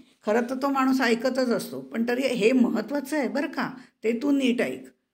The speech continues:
असं आपण त्याला सांगतो. तसंच इथे भगवंत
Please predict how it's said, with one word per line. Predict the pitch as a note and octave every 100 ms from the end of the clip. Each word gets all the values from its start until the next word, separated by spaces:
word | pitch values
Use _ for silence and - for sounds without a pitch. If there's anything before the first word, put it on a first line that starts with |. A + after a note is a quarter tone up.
| -
असं | - A3+
आपण | A3 G#3+
त्याला | G#3 G3+ G3+
सांगतो. | G3+ F#3 F#3+ A#3+ -
तसंच | F3 - A#3 C4+
इथे | D4+ - E3+ F3 B3+ - - - -
भगवंत | F3 F3 F3 F3 F3